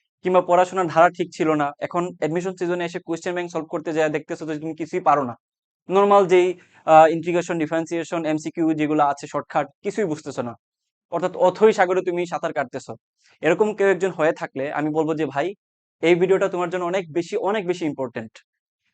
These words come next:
শুরুতেই বলে নিচ্ছি, আমার নিজের একটা খুবই পরিচিত ছোট ভাই, যে আমার সাথে একটু আগে কথা বলছিল, এবং তার এই পরিস্থিতি দেখে আমার মনে হলো যে তোমাদের ম্যাক্সিমামের এই পরিস্থিতি থাকার কথা। এইচএসসি পঁচিশ ব্যাচের একজন আমারই ছোট ভাই, খুবই কাছের,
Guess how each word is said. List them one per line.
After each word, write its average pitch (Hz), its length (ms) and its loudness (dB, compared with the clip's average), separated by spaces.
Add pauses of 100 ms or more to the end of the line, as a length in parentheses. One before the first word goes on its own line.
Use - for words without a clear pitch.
(520)
শুরুতেই 233 260 4
বলে 196 200 6
নিচ্ছি, 190 220 0
আমার 196 220 2
নিজের 190 260 2
একটা 214 260 2 (180)
খুবই 208 160 -2 (100)
পরিচিত 185 300 -2 (260)
ছোট 151 120 -8
ভাই, 165 200 2 (340)
যে 147 200 2
আমার 175 180 2
সাথে 185 220 -2
একটু 190 140 0
আগে 156 280 4
কথা 160 160 -6
বলছিল, 156 320 -6 (580)
এবং 147 180 2 (120)
তার 175 220 6 (100)
এই 185 160 6
পরিস্থিতি 190 340 -2 (120)
দেখে 156 180 -2
আমার 156 240 0
মনে 175 160 -4
হলো 175 200 -4
যে - 120 -4
তোমাদের 175 320 -2 (180)
ম্যাক্সিমামের 208 500 -2
এই 175 140 0 (100)
পরিস্থিতি 156 420 -8
থাকার 139 220 -6
কথা। 139 260 -8 (360)
এইচএসসি 180 300 -4
পঁচিশ 180 360 -4
ব্যাচের 190 320 0
একজন 202 200 -4 (720)
আমারই 190 320 4
ছোট 196 120 -2
ভাই, 190 280 4
খুবই 170 180 -2
কাছের, 220 340 -2